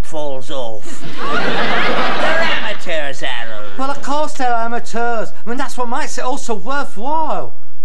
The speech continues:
Speaker 2: As a matter of fact, they're developing into a very good little company.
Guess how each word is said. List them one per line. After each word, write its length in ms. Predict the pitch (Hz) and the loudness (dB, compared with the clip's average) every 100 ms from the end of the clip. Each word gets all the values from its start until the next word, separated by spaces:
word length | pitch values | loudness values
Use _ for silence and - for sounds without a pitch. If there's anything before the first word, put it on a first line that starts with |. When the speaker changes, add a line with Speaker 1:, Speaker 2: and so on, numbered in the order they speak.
| - - | 0 0
Speaker 2:
As 60 | |
a 40 | 190 | 0
matter 220 | 226 147 | 0 0
of 60 | |
fact, 440 | - 190 165 - 135 | 0 0 0 0 0
they're 180 | 190 226 | 0 0
developing 540 | 147 139 170 - 147 | 0 0 0 0 0
into 240 | 147 135 151 | 0 0 0
a 40 | |
very 320 | 139 233 202 | 0 0 0
good 220 | 135 151 | 0 0
little 180 | 143 165 | 0 0
company. 560 | - 220 220 147 120 | 0 0 0 0 0